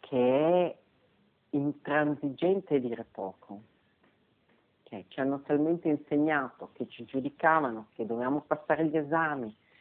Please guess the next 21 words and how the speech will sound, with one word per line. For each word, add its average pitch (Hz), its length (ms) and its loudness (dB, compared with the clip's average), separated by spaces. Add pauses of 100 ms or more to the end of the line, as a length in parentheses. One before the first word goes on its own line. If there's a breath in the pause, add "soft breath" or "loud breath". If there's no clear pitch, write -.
(560 soft breath)
che 123 1700 2
se, 123 440 0 (120)
se 120 160 -14
fai 135 360 4
questo 147 840 4
piange 143 460 2
Gesù 139 560 0
<laughs> - 280 -14
e 175 80 4
via 139 200 2
dicendo, 143 640 2 (520 soft breath)
che 185 200 2
siamo 208 240 6
diventati 160 960 4
i 170 100 -2
più 269 240 2
spietati 151 1040 2
giudici 143 500 -4
di 127 140 -2
noi 120 220 -6 (120)
stessi. 92 300 -20